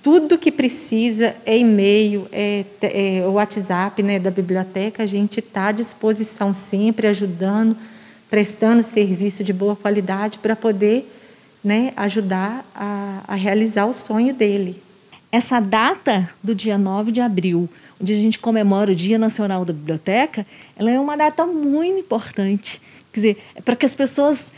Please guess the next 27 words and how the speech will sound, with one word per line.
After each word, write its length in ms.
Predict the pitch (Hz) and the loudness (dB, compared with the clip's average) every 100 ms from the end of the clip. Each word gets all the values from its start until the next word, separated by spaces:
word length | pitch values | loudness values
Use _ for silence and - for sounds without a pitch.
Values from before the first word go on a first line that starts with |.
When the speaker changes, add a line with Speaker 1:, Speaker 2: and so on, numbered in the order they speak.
| - | -20
Speaker 2:
sintam 840 | - - - 311 392 415 269 214 208 | -10 -6 -2 0 0 2 4 4 2
e 100 | - | -4
conheçam 960 | 247 - 285 269 247 269 339 381 302 254 - | -4 0 4 6 6 6 2 2 4 2 2
e 60 | |
se 140 | - 285 | -4 -4
sensibilize, 1120 | - 359 440 339 226 247 240 311 339 208 190 - - - - _ | 0 0 2 2 4 4 4 6 6 4 -2 -6 -20 -20 -20 _
é, 160 | 214 - | -6 -4
o, 60 | - | -4
do 240 | 220 254 | 0 0
carinho 680 | - 320 302 285 339 359 320 | 0 2 4 4 2 0 0
que 80 | |
ela 160 | 277 262 | 0 -2
tem 300 | 269 277 349 | 0 -2 0
que 120 | 359 | -2
ter 280 | - 269 277 | 0 0 0
com 120 | 277 | 0
a 40 | 208 | -2
biblioteca, 580 | 165 175 170 170 170 | -2 -4 -2 -2 -4
e 40 | 240 | -8
principalmente 800 | - 311 359 403 381 349 349 339 | -2 0 2 2 2 2 2 0
a 40 | |
biblioteca 460 | 262 320 320 320 - | 2 0 0 -4 -4
pública, 580 | - 330 277 226 - 185 - - | 0 2 2 0 -2 -10 -14 -14
porque 220 | 247 - | -6 -2
a 40 | |
biblioteca 480 | 285 226 202 180 165 | 0 2 2 0 -4
pública, 580 | 170 269 320 233 - 190 | -6 -2 2 2 0 -4